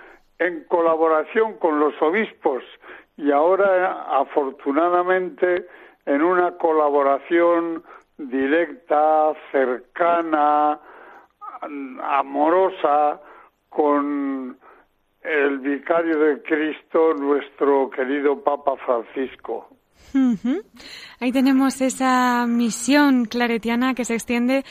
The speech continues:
Speaker 2: como decía usted, en esa Iglesia universal. Es de una belleza impresionante, la verdad es que sí. Eh, don Fernando, estamos ahora mismo en Cuaresma, muchos están aprovechando para hacer ejercicios espirituales.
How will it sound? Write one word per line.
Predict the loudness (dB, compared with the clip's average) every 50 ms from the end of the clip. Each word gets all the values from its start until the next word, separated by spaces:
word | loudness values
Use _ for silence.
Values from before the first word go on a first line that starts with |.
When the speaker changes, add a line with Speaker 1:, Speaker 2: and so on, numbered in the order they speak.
| -14 -20 -20 -20 -20 -14 -8
Speaker 2:
como | -4 -2 -2 0
decía | 0 -2 -2 -2 -2 -2 -2
usted, | -2 -2 -4 -4 -2 -2 0
en | 0 0 -2 -2
esa | -4 -4 -4 -4
Iglesia | -4 -4 -4 -4 -2 -2 -2 0 0
universal. | 0 0 -2 -2 -2 -4 -6 -4 -2 0 0 0 -2 -6 -14 -20 -20 -14 -10
Es | -6 -2
de | 0 0 2 2
una | 2 0 0 0
belleza | 0 0 0 -2 -2 -2 -2 -2 -2 -2
impresionante, | -2 -2 -2 -4 -4 -2 -2 -2 0 0 -2 -2 -2 -2
la | -2 -2 -2
verdad | -2 -2 0 0 0 0
es | -2 -2 -4
que | -8 -8
sí. | -6 -4 -4 -4 -4 -6 -12 -20 -20 -20 -20 -20 -20 -14 _ -4
Eh, | -2 0 0 2 2
don | 2 2 2
Fernando, | 2 2 4 4 6 6 6
estamos | 4 4 4 4 4 4 2
ahora | 2 4 4
mismo | 4 4 4 4 4 6 6 6 6 6 6 4 4 2 2 0
en | 0 0 0
Cuaresma, | 2 2 2 4 4 4 4 4 4 4 4 2 0 -4 -10 -20 -20 -20 -20 -18 -8 -2
muchos | 0 0 2 4 2 2 2 2
están | 0 0 2 2
aprovechando | 2 2 2 2 2 2 0 0 2 2 4 4 6 6 4 4 2 2
para | 0 0 0
hacer | -2 -2 -2 -2 -2
ejercicios | -2 -2 -4 -6 -4 -4 -4 -4 0 0 2 2 2 0 0 -2
espirituales. | -6 -4 -4 -4 -4 -4 -4 0 2 4 4 4 4 2 -2 -4 -6 -10